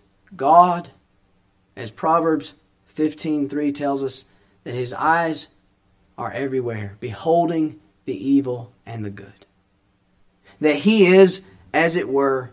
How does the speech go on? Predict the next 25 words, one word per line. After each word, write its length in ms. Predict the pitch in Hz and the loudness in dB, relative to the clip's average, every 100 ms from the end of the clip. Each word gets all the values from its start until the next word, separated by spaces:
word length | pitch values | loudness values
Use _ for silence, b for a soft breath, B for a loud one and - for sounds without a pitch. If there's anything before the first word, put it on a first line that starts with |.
| _ _ _ _ _ | _ _ _ _ _
seeing 720 | - - 208 202 180 160 - | 0 6 10 10 8 2 -2
everything. 800 | 151 170 160 147 - 98 92 95 _ _ _ _ _ _ _ _ _ _ _ _ _ _ _ _ _ _ _ _ _ _ - | 2 2 2 0 -2 -8 -10 -16 _ _ _ _ _ _ _ _ _ _ _ _ _ _ _ _ _ _ _ _ _ _ -6
That 160 | 139 - | -4 6
every 520 | 196 220 196 214 202 | 6 6 4 2 4
idle 460 | 165 196 202 202 185 | 8 10 10 10 10
word 340 | 190 196 196 | 10 10 10
of 160 | 170 151 | 6 0
men 460 | 175 175 131 98 - _ _ _ _ _ _ _ _ _ _ _ _ _ | 2 2 2 -4 -12 _ _ _ _ _ _ _ _ _ _ _ _ _
shall, 400 | - 160 151 143 139 | -2 4 4 4 0
is 160 | 131 | 0
recorded, 580 | 123 - - 180 156 127 | -2 -6 0 2 4 2
and 120 | 127 | 0
they 80 | 135 | 0
will 80 | 143 | 0
be 100 | 127 | -2
called 360 | - 160 160 | -2 0 0
to 60 | 139 | 0
give 160 | 139 127 | -2 -4
an 60 | |
account 520 | 113 - 156 156 - | -10 -10 -4 -2 -2
for 260 | - 98 95 | -10 -14 -14
it. 60 | 107 _ _ _ _ _ _ _ _ _ _ _ _ _ _ _ _ _ _ _ _ _ _ _ _ _ _ _ _ _ _ _ _ _ _ | -18 _ _ _ _ _ _ _ _ _ _ _ _ _ _ _ _ _ _ _ _ _ _ _ _ _ _ _ _ _ _ _ _ _ _
When 140 | 151 | 0
David 400 | 156 190 214 175 | 6 6 6 2
says, 400 | - 190 185 165 | 4 6 6 2